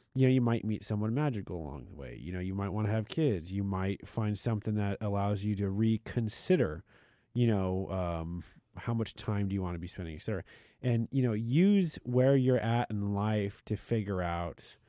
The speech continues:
what does sustainable look like to you? Because, you know, sustainable is all, it's, it's subjective to a degree.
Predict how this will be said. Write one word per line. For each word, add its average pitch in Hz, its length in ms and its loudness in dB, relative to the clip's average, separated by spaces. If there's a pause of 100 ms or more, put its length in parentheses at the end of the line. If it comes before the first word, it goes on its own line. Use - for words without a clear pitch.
(460)
what 117 340 2
does 104 300 2
sustainable 104 840 0
look 92 280 -2
like 90 300 -4
to - 120 -10
you? 92 380 -2
Because, 85 500 -6 (540)
you 113 100 2
know, 98 200 2
sustainable 131 640 2
is 98 120 0
all, 98 280 2
it's, - 160 -6
it's - 220 -10
subjective 87 960 -6
to 87 180 -6
a 80 60 -6
degree. 73 500 -10